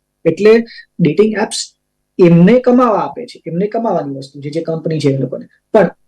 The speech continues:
દરેક માણસ તો એ એના લીધે રિસ્કમાં મુકાય છે. આના લીધે બીજું એ પણ થાય છે કે જે actual ડેટિંગ હોય અથવા actual એ માણસને જઈને મળવું, એને ઓળખવો, જાણવું, એને લાઇક્સ, ડિસલાઇક્સ, એની પર્સનાલિટી વિશે બધું જ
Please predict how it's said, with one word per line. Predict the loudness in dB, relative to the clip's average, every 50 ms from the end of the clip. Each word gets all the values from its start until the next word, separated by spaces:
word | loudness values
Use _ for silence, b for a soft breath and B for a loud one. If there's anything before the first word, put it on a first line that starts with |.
| _ -2
દરેક | 2 2 2 2 2 0
માણસ | -4 -2 -2 0 0 0 -2 -2 0 4
તો | 4 6 6
એ | 6 4 4 2
એના | 0 0 0
લીધે | 2 2 4 4 4
રિસ્કમાં | 2 2 0 0 0 0 0 -2
મુકાય | -4 -8 -12 -14 -16
છે. | -16 -18 -20 _ b b b b b _ -8
આના | -6 -2 0
લીધે | 2 2 2 2
બીજું | 2 2 2 4 4 4
એ | 2
પણ | 2 0 -4 -4 -4
થાય | -6 -6 -8 -6
છે | -6 -6 -6
કે | -2 0 0 0
જે | 2 2 0 0 0 -4 _ _ _ _ _ _ _ _ _ _ -8
actual | -8 -8 -6 -2 2 2 4 4 4
ડેટિંગ | 2 2 0 0 -2 -6 -8 -8 -10
હોય | -10 -10 -10 -10
અથવા | -10 -10 -10 -8
actual | -8 -10 -12 _ -6 -4 -2 -2
એ | -2 -4
માણસને | -4 -10 -12 -12 -12 -12 -14 -14 -12 -10 -10 -10
જઈને | -10 -10 -8 -8 -8 -10
મળવું, | -12 -12 -8 -4 -2 -2 -2 -4 -6 -10 -10 -12 b b b b b _
એને | -2 -2 -2
ઓળખવો, | -2 0 2 4 4 4 4 2 -2 -6 -2 -2 -2 -2
જાણવું, | -2 -2 -4 -4 -4 -4 -2 -4 -4 -4 -6
એને | -8 -6
લાઇક્સ, | -4 0 0 0 0 0 -4 -6 -2 -2
ડિસલાઇક્સ, | -2 -2 -2 -4 -4 -2 -2 -4 -4 -4 -6 -6 -8 b b b b b -2
એની | 0 0 0
પર્સનાલિટી | 0 0 0 0 0 2 2 2 2 2 0 0 0 0
વિશે | 0 0 2 2 2 4
બધું | 4 2 2 4 4 4
જ | 4 2